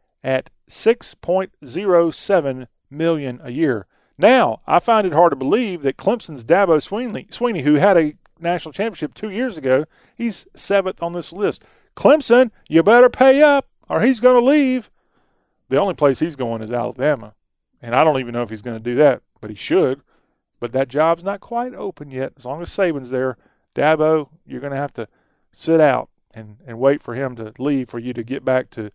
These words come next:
your alma mater and to your wife Kathleen's hometown of Tuscaloosa, Alabama. The pride of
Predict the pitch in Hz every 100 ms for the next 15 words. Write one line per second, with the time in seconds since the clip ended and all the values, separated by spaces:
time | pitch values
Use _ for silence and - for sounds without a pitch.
0 | _ _ _ 135 147 160 147 147 131 156
1 | 160 139 135 _ _ _ - 135 131 139
2 | 135 143 131 156 151 - _ 143 151 -
3 | 147 156 143 - 156 160 156 - 165 117
4 | - _ _ _ 113 107 104 _ - 143
5 | - 131 135 - 127 117 117 107 104 _
6 | _ _ _ _ _ - - - 151 160
7 | 147 107